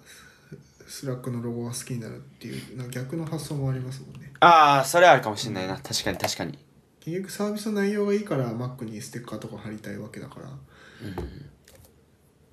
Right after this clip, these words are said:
Speaker 2: 確かに、どんだけロゴかっこよくてもサービスからかんやったら結局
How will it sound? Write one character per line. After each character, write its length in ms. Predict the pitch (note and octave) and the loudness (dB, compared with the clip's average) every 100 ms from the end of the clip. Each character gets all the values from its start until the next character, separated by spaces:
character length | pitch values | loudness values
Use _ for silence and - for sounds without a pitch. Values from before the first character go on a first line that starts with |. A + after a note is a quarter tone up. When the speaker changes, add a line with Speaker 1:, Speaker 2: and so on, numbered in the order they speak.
| - - - - | -20 -20 -20 -20
Speaker 2:
確 180 | - C#3 | -16 -10
か 80 | G2 | -4
に、 60 | F2+ | 2
ど 100 | C3+ | 4
ん 40 | |
だ 100 | E3 | 6
け 120 | F#3 | 8
ロ 80 | F#3+ | 8
ゴ 100 | G#3+ | 6
か 100 | G#3+ | 4
っ 60 | G#3+ | 6
こ 80 | G#3+ | 6
よ 80 | |
く 40 | G#3 | 6
て 80 | G#2 | 0
も 120 | G2+ | 0
サ 160 | - | 4
ー 60 | D3 | 4
ビ 60 | D3+ | 4
ス 280 | - - | -4 -8
か 100 | - | 0
ら 80 | A2 | 2
か 80 | B2+ | 4
ん 20 | |
や 60 | A#2+ | 2
っ 20 | |
た 80 | F#2 | -2
ら 60 | |
結 160 | - - | -6 -16
局 420 | - B2+ B2+ - | -2 2 4 2